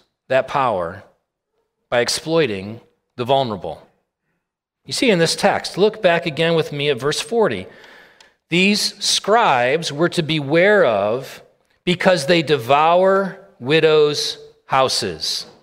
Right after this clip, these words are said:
Now, what's, what's going on there? What, what's happening? Well, there are two things that could have been happening there. One, it could have been that they were sponging off widows,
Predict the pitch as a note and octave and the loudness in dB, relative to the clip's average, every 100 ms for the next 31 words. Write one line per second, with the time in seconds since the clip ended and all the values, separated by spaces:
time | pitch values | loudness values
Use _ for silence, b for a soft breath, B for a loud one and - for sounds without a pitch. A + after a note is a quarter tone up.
0 | _ _ _ _ _ _ - C#3 A#2 C#3+ | _ _ _ _ _ _ -4 -2 0 2
1 | D3+ - - - D#3 D#3 F3+ D#3 C#3+ C3 | 2 0 -10 -2 0 2 2 2 2 2
2 | A2+ G#2 A#2+ C#3 - C#3+ - D#3 C#3 - | 2 2 0 -2 -2 -4 0 0 0 -2
3 | A2 G2+ C#3+ F3 E3+ B B B B B | -6 -2 2 2 0 B B B B B
4 | B _ E3+ E3 A#3 A3+ F#3 E3 D3+ D#3+ | B _ -4 0 0 2 0 0 -2 0
5 | D3 C3+ C3 A#2+ A#2 G#2+ G2+ A#2+ G#3+ G3 | 0 2 0 0 -4 -4 -4 0 2 2
6 | D3+ D3+ C#3 - A3 F#3+ C#3+ C#3 C#3 C3+ | 0 -2 -2 0 2 2 2 0 0 -2
7 | C#3 D3 C#3 C#3 C3+ C3 B2 B B - | 0 0 2 2 2 0 -6 B B -2
8 | F3 E3+ D3+ D3+ B2+ B2 B2 - - - | 0 2 0 -2 0 0 0 -4 -18 -20
9 | - B2 A#2+ F#2+ D#2+ - - | -8 -2 0 0 -4 -10 -12